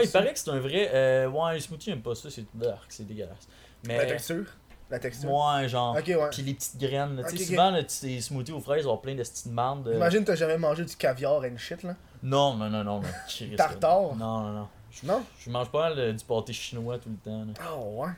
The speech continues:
Speaker 2: Ouais, je mange, euh, je man-, honnêtement, ça, là, c'est une affaire, tu sais, comme, il y a comme un trend de, d'être végétarien. Ben, un trend.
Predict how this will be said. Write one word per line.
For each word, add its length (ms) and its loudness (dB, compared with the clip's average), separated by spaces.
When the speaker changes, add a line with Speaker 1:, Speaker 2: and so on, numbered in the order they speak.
Speaker 2:
Ouais, 260 -6
je 80 -14
mange, 280 -6
euh, 160 -4
je 100 -16
man-, 140 0
honnêtement, 440 2
ça, 280 -2
là, 100 0
c'est 120 -6
une 80 -2
affaire, 360 0
tu 60 -8
sais, 120 -8
comme, 280 -2
il 120 -2
y 20 -2
a 40 -4
comme 180 -4
un 140 -2
trend 320 -6
de, 480 -6
d'être 200 -10
végétarien. 400 -10
Ben, 120 -2
un 180 -8
trend. 260 -12